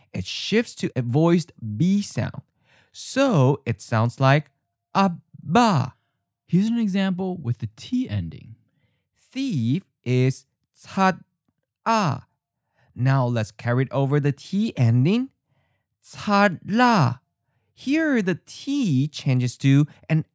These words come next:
Speaker 1: L or flap sound. It's similar to when T's get sandwiched between vowels in English, like the words water or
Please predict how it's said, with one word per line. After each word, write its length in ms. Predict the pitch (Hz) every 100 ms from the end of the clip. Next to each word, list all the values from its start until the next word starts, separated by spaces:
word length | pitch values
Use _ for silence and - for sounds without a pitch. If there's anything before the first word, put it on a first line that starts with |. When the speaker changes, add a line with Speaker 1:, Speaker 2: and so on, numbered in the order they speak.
| -
Speaker 1:
L 480 | 190 214 180 131 -
or 140 | 160
flap 420 | 156 - 196 269
sound. 340 | - 131 80 - _ _ _ _ _
It's 160 | 233 214
similar 380 | - 277 277 254
to 400 | - 226 220 220 -
when 240 | - 147 131 -
T's 720 | - - 269 165 117 160 - - -
get 260 | - 131 -
sandwiched 760 | - - - 208 214 202 185
between 400 | - 156 165 160
vowels 380 | 123 156 165 139
in 140 | - 143
English, 520 | 175 202 139 - - _ -
like 200 | 110 107
the 100 | 107
words 480 | 104 107 107 110 - _ _ -
water 920 | 127 175 196 202 196 147 117 98 - _ - -
or 380 | 147 151 151